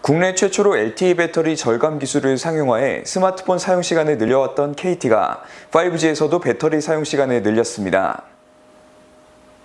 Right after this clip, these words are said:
십팔 일 케이티는 파이브지 씨디알엑스 기술을 서울 수도권, 강원, 부산, 울산, 경남 등의 지역에 적용했고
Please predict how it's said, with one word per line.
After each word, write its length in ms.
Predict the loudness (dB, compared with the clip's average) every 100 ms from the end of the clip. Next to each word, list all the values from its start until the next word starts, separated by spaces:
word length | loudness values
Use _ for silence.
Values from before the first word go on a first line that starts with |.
| -20 -20 -20 -20 _ -4
십팔 340 | 0 2 2
일 140 | 0 2
케이티는 680 | 0 0 0 2 0 -4 0
파이브지 460 | 0 0 0 0
씨디알엑스 880 | 0 0 0 2 2 2 0 -2 -4
기술을 540 | -2 -2 2 0 0 -6
서울 400 | -2 2 2 0
수도권, 640 | 0 0 2 0 0 -6
강원, 500 | -4 0 0 0 -6 -14 -20 -20
부산, 460 | -4 2 2 0 -4
울산, 580 | 0 0 2 0 0 -8 -12
경남 340 | -2 2 2 0
등의 200 | 0 0
지역에 300 | 2 2 2
적용했고 800 | -2 -2 -2 0 0 0 -2